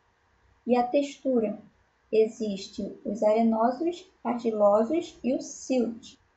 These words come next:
Quando falamos que o solo é arenoso, é porque a areia predomina. Assim, ele compõe de grãos grossos, médios e finos nesse ambiente.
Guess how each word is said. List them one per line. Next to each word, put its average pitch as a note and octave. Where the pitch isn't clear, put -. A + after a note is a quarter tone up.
Quando E4
falamos A#3
que A3
o A3+
solo A3+
é -
arenoso, A#3+
é A#3
porque C#4
a C4
areia C#4+
predomina. C4+
Assim, A#3
ele A3+
compõe A3+
de A3+
grãos C#4+
grossos, A3
médios A#3+
e D4+
finos C4+
nesse A3+
ambiente. A3